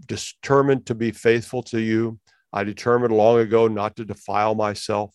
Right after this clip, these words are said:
And I'm gonna keep praying because you have been faithful, and I am, am not gonna cave now just because it's a little tough for me."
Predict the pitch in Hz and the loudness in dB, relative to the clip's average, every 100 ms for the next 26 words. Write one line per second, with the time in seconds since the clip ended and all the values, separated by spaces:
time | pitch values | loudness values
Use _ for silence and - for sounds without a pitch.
0 | _ _ _ _ _ _ _ _ _ _ | _ _ _ _ _ _ _ _ _ _
1 | 110 117 120 131 123 131 131 - 123 120 | -2 0 0 0 -2 -4 -6 0 2 2
2 | 107 104 104 117 104 - 117 107 104 - | 0 -2 -6 -2 -2 -2 -4 -2 -6 -6
3 | 110 104 - 117 113 - 120 107 _ - | -6 -6 -2 0 0 -4 -6 -6 _ -20
4 | - _ 98 101 104 107 101 101 - 110 | -20 _ -6 -2 0 0 -2 -4 -6 -10
5 | 98 98 104 110 117 127 _ - 120 113 | -8 -8 -2 2 2 0 _ -4 -2 -2
6 | 110 - 107 110 98 104 98 95 92 90 | -4 -4 -2 0 -2 -4 -2 0 -2 -6
7 | 107 - 107 - 101 101 95 101 104 104 | -10 -10 -12 -8 -6 -6 -10 -10 -8 -10
8 | - 104 95 - 104 92 80 87 | -8 -6 -6 -6 -6 -6 -10 -18